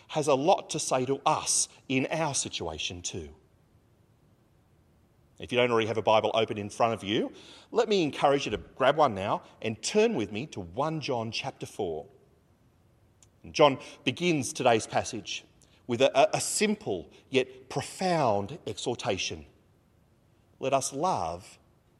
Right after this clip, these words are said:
one another." And then John explains why. He, he says that anyone who is born of God and knows God will love others. That loving others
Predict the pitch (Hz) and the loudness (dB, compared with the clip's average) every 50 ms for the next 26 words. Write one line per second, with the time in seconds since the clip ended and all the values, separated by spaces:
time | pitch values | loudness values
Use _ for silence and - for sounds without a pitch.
0 | _ _ 95 90 90 95 95 95 90 82 80 71 67 - _ _ _ _ _ _ | _ _ -12 -12 -10 -10 -10 -10 -10 -10 -10 -12 -14 -18 _ _ _ _ _ _
1 | _ _ _ _ _ _ _ _ _ _ _ _ _ _ _ _ _ _ _ _ | _ _ _ _ _ _ _ _ _ _ _ _ _ _ _ _ _ _ _ _
2 | _ _ _ _ _ _ - - - _ 107 104 104 101 101 110 139 220 - - | _ _ _ _ _ _ -20 -20 -10 _ -6 -4 -2 0 0 0 0 0 -4 -8
3 | - - - - - 113 110 120 151 214 - - - - _ _ - 170 - - | -14 -20 -8 0 2 4 4 4 2 -2 -6 -12 -18 -20 _ _ -14 -12 -10 -4
4 | - 95 92 95 95 - - 202 - 233 180 - - - - _ _ _ _ _ | -2 -2 -2 -2 -2 -2 -2 -2 -2 -4 -8 -12 -14 -16 -20 _ _ _ _ _
5 | _ _ _ _ _ _ _ _ _ _ _ _ _ _ _ _ _ - - - | _ _ _ _ _ _ _ _ _ _ _ _ _ _ _ _ _ -12 0 2
6 | 175 196 190 180 - 247 247 - - 214 - 208 226 262 262 214 151 107 95 98 | 4 4 4 4 4 4 4 6 4 6 6 6 4 4 4 4 4 4 4 2
7 | 123 180 - - - - - 156 120 113 107 92 85 85 113 117 147 208 247 277 | 0 -2 -8 -12 -16 -4 0 0 0 0 0 -4 -4 2 4 6 6 6 6 6
8 | 285 269 208 139 120 101 90 92 113 156 156 101 80 80 80 95 131 202 277 302 | 4 2 2 4 6 6 8 8 8 8 6 2 -2 -2 2 4 4 4 4 2
9 | 262 - - 120 98 92 92 98 107 - - - - - _ _ _ _ _ _ | 2 4 4 6 6 8 6 4 2 0 -6 -16 -20 -20 _ _ _ _ _ _
10 | - 107 110 127 175 240 254 156 98 87 90 110 139 - - - 120 123 143 135 | -18 -14 -8 -4 0 2 4 4 4 2 0 -4 -6 -8 -10 -10 -8 -6 -6 -6
11 | 127 107 - - - 87 87 85 82 - - - - - - _ _ _ _ _ | -6 -8 -8 -10 -8 -8 -8 -10 -14 -14 -12 -12 -12 -12 -14 _ _ _ _ _
12 | _ _ _ _ _ _ _ _ _ _ _ _ _ _ _ _ _ _ - - | _ _ _ _ _ _ _ _ _ _ _ _ _ _ _ _ _ _ -20 0
13 | - 170 165 165 165 190 220 226 277 254 233 190 185 185 190 151 110 98 98 120 | 4 4 6 6 8 6 6 6 4 0 -2 -2 0 2 2 4 4 2 2 2
14 | - - | 0 -4